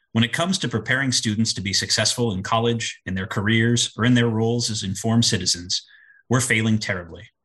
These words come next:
The U S remains in thirteenth place globally when it comes to quality education.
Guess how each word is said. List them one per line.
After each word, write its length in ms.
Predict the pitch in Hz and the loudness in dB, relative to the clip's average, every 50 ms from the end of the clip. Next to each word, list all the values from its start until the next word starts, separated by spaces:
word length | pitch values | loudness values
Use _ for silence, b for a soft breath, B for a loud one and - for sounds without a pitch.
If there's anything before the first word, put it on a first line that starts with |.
| _ b b b b b b b b b b | _ b b b b b b b b b b
The 60 | 120 123 | 2 2
U 160 | 139 143 151 | 4 4 2
S 160 | 151 - - | 2 2 2
remains 420 | 143 123 113 110 120 127 127 107 | 2 2 2 4 2 2 2 2
in 120 | 110 101 95 | 0 -2 -4
thirteenth 480 | 127 127 - - - 123 123 120 - | -4 -6 -4 0 2 2 2 2 0
place 280 | - - 120 113 113 - | -2 0 2 2 2 2
globally 540 | - - 107 113 107 101 95 95 92 95 95 | 0 0 2 2 2 2 0 -2 -4 -4 -4
when 140 | 95 92 95 | -4 -4 -4
it 80 | 95 | -4
comes 260 | - - 110 107 107 | -2 -2 0 0 0
to 80 | - 113 | -2 -6
quality 420 | - - 107 101 101 101 98 98 | -6 -4 -2 -2 -2 -2 -2 -4
education. 520 | 95 95 95 98 - - 90 90 - - | -4 -4 -4 -4 -4 -4 -4 -4 -6 -8